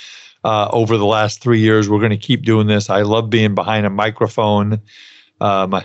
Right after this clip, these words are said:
<laughs> my friends and family say, "You talk too much." I go, "Yeah, that's just me. What am I gonna tell you?" And so, uh, just remember, go to our, uh, partner, Decisions in Dentistry magazine, W W W dot decisions in dentistry dot com,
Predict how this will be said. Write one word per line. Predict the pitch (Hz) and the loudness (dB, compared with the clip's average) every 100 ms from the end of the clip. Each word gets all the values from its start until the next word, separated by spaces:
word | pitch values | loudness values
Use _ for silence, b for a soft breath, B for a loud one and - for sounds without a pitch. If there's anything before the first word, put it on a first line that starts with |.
| - | -4
<laughs> | 123 - _ | -4 -4 _
my | 120 | -4
friends | 117 143 135 | -2 0 0
and | 127 | 0
family | 107 123 117 107 | 0 0 0 0
say, | 135 | 0
"You | 113 110 | 0 0
talk | 107 120 120 | -2 -4 -4
too | - 120 | -2 0
much." | 113 113 | 0 0
I | 113 | -2
go, | 110 120 | 0 0
"Yeah, | 185 131 - - | 2 -2 -4 -6
that's | 101 101 | -4 -4
just | 107 104 - | -10 -12 -8
me. | 95 80 - | -6 -8 -6
What | 95 | -4
am | 90 | -4
I | |
gonna | 87 87 | -4 -4
tell | - 85 | -2 -4
you?" | 73 B B B B B | -6 B B B B B
And | 127 120 117 110 | -2 0 0 -4
so, | - 135 117 113 | -2 0 2 2
uh, | 110 107 107 110 120 | 2 0 -2 -4 -6
just | 117 156 | -4 0
remember, | 135 131 135 | 0 0 0
go | 127 120 | 2 2
to | 117 | 4
our, | 110 110 104 | 2 2 2
uh, | 101 | 0
partner, | 98 139 131 131 127 | -4 -6 -4 -2 -2
Decisions | 107 127 113 117 104 | -4 -2 -2 -4 -6
in | 110 | -4
Dentistry | 117 113 - 113 | -2 -4 -2 -2
magazine, | 107 117 113 117 117 113 | 0 -2 -2 -2 -2 0
W | 104 107 104 | -2 -2 -2
W | 104 107 104 | -2 0 0
W | 113 120 120 | 0 0 0
dot | 113 98 - | 2 -2 -4
decisions | - - 113 107 107 104 | -12 -4 -2 -2 -4 -6
in | 98 | -4
dentistry | 98 104 107 - 110 | -4 -4 -6 -6 -4
dot | 98 87 - | -2 -2 -4
com, | 127 160 165 | -2 0 0